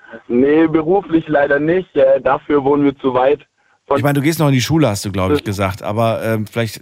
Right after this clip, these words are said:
Speaker 2: vielleicht hast du ja irgendwie schon Einkünfte durch Sponsoren oder so, stelle ich mir gerade vor.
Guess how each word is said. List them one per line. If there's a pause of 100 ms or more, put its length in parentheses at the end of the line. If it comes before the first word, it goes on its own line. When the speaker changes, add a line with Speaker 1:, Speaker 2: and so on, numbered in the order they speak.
(100)
Speaker 2:
vielleicht
hast
du
ja
irgendwie
schon
Einkünfte
durch
Sponsoren
oder
so,
stelle
ich
mir
gerade
vor.